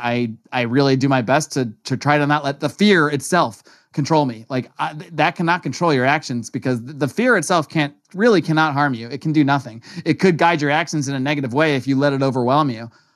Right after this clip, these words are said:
Um, but the best thing to do is laugh at the things you're afraid of, 'cause fuck 'em. They can't harm you. And, uh, <laughs> uh, but later in that same experience, um, I, that was just, like, step <laughs> one. Like, there's, like, eight layers to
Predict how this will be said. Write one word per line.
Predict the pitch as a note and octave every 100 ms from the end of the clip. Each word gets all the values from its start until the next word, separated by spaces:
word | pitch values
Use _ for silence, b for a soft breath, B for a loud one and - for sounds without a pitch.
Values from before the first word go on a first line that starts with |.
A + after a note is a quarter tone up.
| b
Um, | C3 B2+ B2+ B2+
but | A#2 C3+
the |
best | G3 -
thing | B3
to | A3
do | A#3
is | G3+
laugh | G3 G#3
at | G#3
the | D#3
things | D3+ D3
you're | B2+
afraid | D3 C3
of, | A2
'cause | - C3+
fuck | - G3+ F#3
'em. | A2+ A2+
They | C#3
can't | D3+ E3+
harm | D3 F#3
you. | C#3 A#2+
And, | D3 C3 C3+
uh, | C3+ D3 - -
<laughs> | A#2 -
uh, | D#3
but | D3 E3+
later | D#3+ A3+ C4
in | A3+ G#3+
that | G#3
same | E3 F#3+ F#3
experience, | C#3+ - E3+ F#3+ B2+ A#2+ - b b -
um, | C#3 C3+ C3+ C3+
I, | C3+ C3+ C3
that | C#3+ F#3+
was | D#3
just, | D3
like, | C#3
step | - D3 -
<laughs> |
one. | C#3+ C3+ B2+
Like, | A#2+ A#2+
there's, | A#2 A#2+ B2
like, | A#2
eight | C#3 C3
layers | B2 C3+ C3
to | A#2